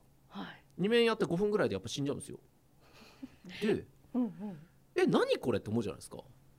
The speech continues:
Speaker 1: で、よくよく、まあ、当時子供ながらに調べていったら、なんか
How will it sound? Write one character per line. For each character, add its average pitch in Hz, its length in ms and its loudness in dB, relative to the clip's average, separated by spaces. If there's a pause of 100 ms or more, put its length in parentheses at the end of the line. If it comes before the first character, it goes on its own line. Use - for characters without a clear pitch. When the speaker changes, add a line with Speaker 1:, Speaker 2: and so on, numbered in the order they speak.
(560)
Speaker 1:
で、 156 120 -6
よ 139 120 -4
く - 180 -8
よ 320 140 -4
く、 311 260 0
ま 170 100 4
あ、 - 20 2
当 262 200 0
時 117 160 -6
子 170 180 0
供 175 360 0
な 170 120 2
が 127 100 -2
ら 110 80 -12
に 95 160 -6
調 190 240 -2
べ 131 100 -4
て - 80 -10
い 90 40 -10
っ - 40 -14 (100)
た 95 100 -8
ら、 101 260 -4 (920)
な 170 80 -2
ん 156 60 -4
か 92 360 -6